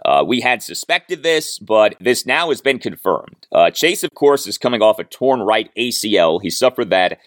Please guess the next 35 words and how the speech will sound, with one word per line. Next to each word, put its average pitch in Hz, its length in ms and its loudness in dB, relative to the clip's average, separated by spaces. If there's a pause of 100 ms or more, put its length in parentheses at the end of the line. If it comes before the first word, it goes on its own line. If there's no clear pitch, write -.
(140)
in 95 140 -2
the 92 80 4
win 107 360 0
over 87 140 -2
the 82 80 -2
Tampa 107 320 -2
Bay 95 140 2
Buccaneers 90 560 0
at 78 100 -8
FedEx 85 340 0
Field 82 260 2 (300)
last 104 360 -2
November 90 400 -2
fourteenth. 95 720 -2
The 101 160 -2
Commanders 165 800 -2
last 120 580 -4
Tuesday 127 500 0
afternoon 95 920 0
placed - 520 -2
Chase 80 480 -2 (300)
on 90 240 -2
the 90 260 -2
active, 120 600 -4
physically 113 520 2
unable 104 280 2
to 101 80 -4
perform 101 400 2
list, 53 420 -8
uh, 71 60 2
what 85 160 2
is 82 120 -2
known 95 260 0 (400)
as 87 260 -4
the 90 300 -4